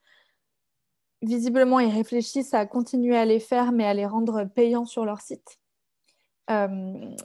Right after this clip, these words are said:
mais pour l'instant, le podcast, c'est quelque chose qui se consomme pour l'immense majorité.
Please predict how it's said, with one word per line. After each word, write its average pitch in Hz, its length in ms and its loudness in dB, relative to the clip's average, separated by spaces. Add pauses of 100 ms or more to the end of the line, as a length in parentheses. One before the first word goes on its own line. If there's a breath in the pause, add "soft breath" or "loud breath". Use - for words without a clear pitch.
mais 220 160 -2
pour 220 200 -4
l'instant, 220 300 -6
le 262 120 0
podcast, 254 440 -4
c'est 233 100 -2
quelque 196 260 -8
chose 247 240 -6
qui - 160 -12
se - 160 -10
consomme 214 720 -6 (540)
pour 208 200 -8
l'immense 240 640 -2
majorité. 220 720 -2